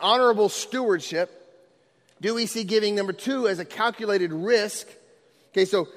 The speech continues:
they gave according to their means. They had been entrusted with money according to the power that they had, and they were giving according to that, so they were being good stewards. But it also says they were giving beyond their means. They were making calculated risks with their money.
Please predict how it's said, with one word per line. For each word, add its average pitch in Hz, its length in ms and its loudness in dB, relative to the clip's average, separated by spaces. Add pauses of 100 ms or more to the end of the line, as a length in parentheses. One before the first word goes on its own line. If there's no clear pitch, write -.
(120)
they 170 100 2
gave 202 160 6
according 233 460 2
to 226 60 -4
their 208 140 4
means. 196 480 -2
They 190 120 0
had 175 100 0
been 185 100 0
entrusted 190 580 -4
with 185 220 -2 (180)
money 196 560 2 (420)
according 220 340 2
to 202 60 -4
the 196 80 0
power 220 500 2
that 196 140 -4
they 196 140 -2
had, 220 240 0
and 196 100 -2
they 185 40 0
were 180 80 -2
giving 214 400 -2
according 220 440 -4
to 170 60 0
that, 180 140 0
so 185 120 -4
they 180 100 -2
were 180 80 0
being 226 240 -4
good 202 160 -2
stewards. 208 460 -4 (280)
But 196 120 0
it - 20 4
also 233 240 2
says 196 220 2
they 196 80 4
were 190 80 2
giving 185 240 2
beyond 214 500 4
their 190 80 4
means. 165 420 -4 (200)
They 180 100 0
were 180 80 2
making 196 320 -2 (160)
calculated 214 580 2
risks - 460 -4
with 165 160 -4
their 160 120 2
money. 165 360 -2